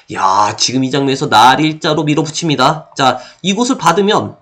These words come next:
이 악수 교환을 통해서 귀를 확실하게 크게 살아놓고 또다시 이 흑도를 살리겠다라는 게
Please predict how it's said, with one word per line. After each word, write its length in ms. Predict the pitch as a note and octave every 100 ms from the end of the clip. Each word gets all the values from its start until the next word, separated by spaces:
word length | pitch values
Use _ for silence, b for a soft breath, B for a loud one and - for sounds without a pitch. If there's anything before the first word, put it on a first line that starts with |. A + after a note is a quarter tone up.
| _ _ _ _ _
이 200 | F#3+ -
악수 460 | - G#3 - C4 B3+
교환을 360 | G3+ G3+ G3+ G3+
통해서 500 | G3+ F#3+ A#3 A#3 -
귀를 400 | - G3 G#3+ G#3+
확실하게 680 | - - - B3 D3+ G#2+ - B B B _ _ _ _
크게 360 | - - C4+
살아놓고 840 | C4 B3+ C4 F3 - F#3+ - - _ _
또다시 580 | B3+ C4 C4 B3+ B3 -
이 320 | D#3 E3 D3+ _ _
흑도를 380 | - - A#3+ G3
살리겠다라는 720 | - B3+ B3 A#3 - D#3 B2 A#2
게 260 | D3 -